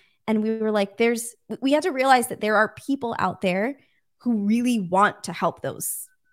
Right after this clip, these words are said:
groups of people. And to let them do that work that they want versus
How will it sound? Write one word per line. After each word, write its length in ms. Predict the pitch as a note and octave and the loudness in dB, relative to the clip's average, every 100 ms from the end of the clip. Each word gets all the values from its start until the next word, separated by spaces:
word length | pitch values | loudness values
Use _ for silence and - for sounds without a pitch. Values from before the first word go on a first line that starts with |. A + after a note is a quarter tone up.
| _ - _ _ _ | _ -20 _ _ _
groups 260 | - F#3+ - | -8 -8 -6
of 60 | F3+ | -10
people. 460 | - - - - _ _ | -10 -10 -12 -14 _ _
And 500 | G#3+ G3 F#3 F#3 - - _ | -2 0 -2 -4 -10 -20 _
to 140 | - B3 | -8 2
let 360 | B3+ - G3+ | 4 4 2
them 340 | G#3 A3 C4 D4 - G#3 | 2 4 4 2 0 -4
do 160 | A#3 | 0
that 260 | G#3+ G#3+ - | 6 6 6
work 240 | C4 C#4+ | 2 2
that 140 | F3 - | -4 -2
they 140 | G3+ | 0
want 460 | G3 F3+ A#3 D#4+ - - _ _ | 2 2 0 0 -8 -20 _ _
versus 300 | - A#3 A3+ | -2 0 -2